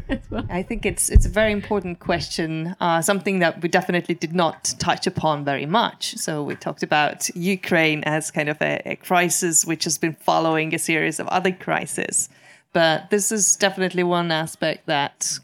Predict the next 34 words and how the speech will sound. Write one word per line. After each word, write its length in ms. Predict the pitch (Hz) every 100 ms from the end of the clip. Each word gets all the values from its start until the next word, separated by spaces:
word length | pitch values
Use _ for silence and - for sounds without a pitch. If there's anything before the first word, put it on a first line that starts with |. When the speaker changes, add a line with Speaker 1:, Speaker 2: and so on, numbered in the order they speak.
| -
Speaker 2:
kind 140 | -
of 80 | - _ _ _ _
crops 320 | - 196 202
up 300 | 202 185 - - - -
and, 380 | 165 160 160 -
and 140 | 165
needs 240 | 185 185
to 60 | 190
be 220 | 170 160
kind 180 | 156 160
of 80 | 156
taken 320 | 170 160 156
into 240 | 151 -
account 560 | 156 - 151 147 - -
also 360 | - 160 - 156
when 220 | 156 156
we 100 | 151
talk 220 | - 156
about 500 | 160 147 147 - - - _ _
how 340 | - 170 156 151
we 180 | 151 156
manage 440 | 160 156 151 -
it, 80 | 156
how 300 | 156 165 165
do 140 | 165
we 100 | 160
tolerate 760 | - - 190 180 151 135 - -
crises 720 | - 143 143 - - - -
as, 240 | - -
as 220 | - 160 156
societies, 800 | 165 - 156 151 143 - -
so 200 | - 165 156
to 100 | 160
say. 340 | - - 190